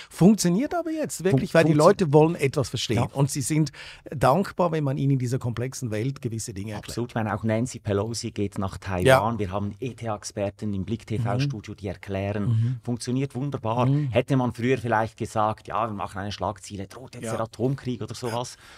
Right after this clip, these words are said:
Speaker 2: Und heute wi-, erklären wir das, äh, verschiedene Meinungen, Einordnung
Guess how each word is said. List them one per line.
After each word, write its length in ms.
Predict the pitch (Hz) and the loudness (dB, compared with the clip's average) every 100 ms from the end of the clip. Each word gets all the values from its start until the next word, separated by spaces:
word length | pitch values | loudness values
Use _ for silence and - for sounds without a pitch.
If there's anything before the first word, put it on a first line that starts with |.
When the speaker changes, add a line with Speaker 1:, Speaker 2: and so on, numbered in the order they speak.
| - - | -20 -10
Speaker 2:
Und 240 | 113 110 _ _ - | -8 -8 _ _ -4
heute 420 | 104 123 - 120 | 2 2 2 -4
wi-, 160 | 110 - _ - _ | -4 -12 _ -20 _
erklären 540 | 123 - 104 117 131 | -10 -2 0 2 0
wir 100 | 131 127 | -4 -6
das, 480 | 120 120 - - _ _ _ | -8 -8 -12 -16 _ _ _
äh, 200 | 90 95 - | -10 -10 -10
verschiedene 460 | - 127 113 113 | -12 -8 -4 -4
Meinungen, 600 | 98 104 110 113 113 - | -2 -2 -2 -2 -4 -6
Einordnung 600 | 87 104 98 101 101 98 | -6 -4 -4 -4 -6 -8